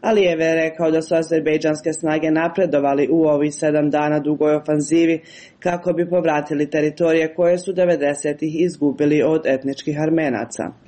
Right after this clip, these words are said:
Azerbejdžanska vojska tvrdi da su, od kada su krenule borbe, zauzeli kontrolu nad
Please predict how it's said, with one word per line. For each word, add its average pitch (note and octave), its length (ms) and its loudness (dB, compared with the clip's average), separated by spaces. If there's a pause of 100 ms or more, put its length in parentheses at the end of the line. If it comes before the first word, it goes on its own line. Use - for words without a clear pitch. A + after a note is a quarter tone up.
(240)
Azerbejdžanska F3 920 -2
vojska F3 480 0
tvrdi F3 340 -2
da C#3 160 0
su, D3+ 260 -4
od D#3 180 -2
kada C#3+ 240 0
su D3 160 -6
krenule D#3 460 0
borbe, E3 400 0
zauzeli D3 560 0
kontrolu D#3 580 0
nad D3+ 180 0